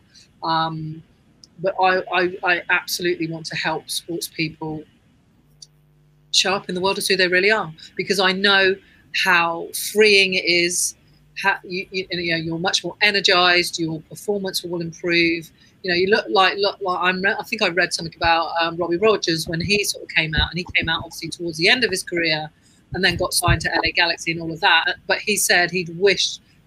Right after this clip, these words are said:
that he'd done it like el-, that the eleven years previous of his career that he'd done it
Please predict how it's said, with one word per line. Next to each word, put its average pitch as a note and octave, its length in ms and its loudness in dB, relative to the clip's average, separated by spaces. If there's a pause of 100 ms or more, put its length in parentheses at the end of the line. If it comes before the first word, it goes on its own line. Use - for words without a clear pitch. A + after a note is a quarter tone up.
that F3 160 -4
he'd E3+ 200 -10
done F3+ 280 2
it - 60 -8 (100)
like D#3 140 -6
el-, F3 240 -2 (380)
that E3+ 180 -8
the F3+ 80 2
eleven F3 420 2
years E3+ 220 2 (120)
previous E3+ 320 0
of D3+ 40 -18
his D#3 260 -12
career - 160 2
that - 100 -8
he'd - 200 -12
done - 160 -6
it - 40 -14